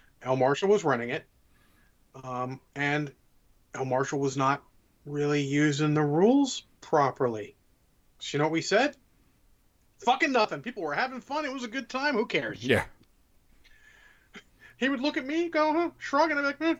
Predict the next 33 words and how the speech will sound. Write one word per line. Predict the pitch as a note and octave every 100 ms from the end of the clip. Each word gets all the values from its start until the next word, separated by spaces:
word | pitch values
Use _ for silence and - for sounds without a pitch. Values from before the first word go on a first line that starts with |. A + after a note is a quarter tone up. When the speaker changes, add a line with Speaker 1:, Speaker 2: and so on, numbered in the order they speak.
| _
Speaker 1:
And | A#3
we're | C#4+
like, | A#3
"All | C#4+
right, | C4+
fucking, | D4+ D#4
let's | C#4 B3+
go." | D#4 D4 - _ _
Speaker 2:
<laughs> | F3+ D#3+ - - - - C3 - - - - _ _ - _ - _ - _ -
Speaker 1:
You | D#3+
know, | F3+ C4
it's | A3
not | A3+
like | G#3+ A3
he | G#3+
was | G3+
trying | - G3
to | G3
punish | E3 F3
our | A3
characters. | A3 D3 B2 A2+ G3+ G3
He |
was | B2+ A#2
not | B2 B2+ - _ _
doing | C3 B2
anything | A#2+ C#3 - B2
like, | A#2 A2+ B2
"Oh, | C#3+ D3
us | C#3 D3
against | D#3 C#3+ D3 -
him." | B2+
It's | F3+
just, | - F#3 -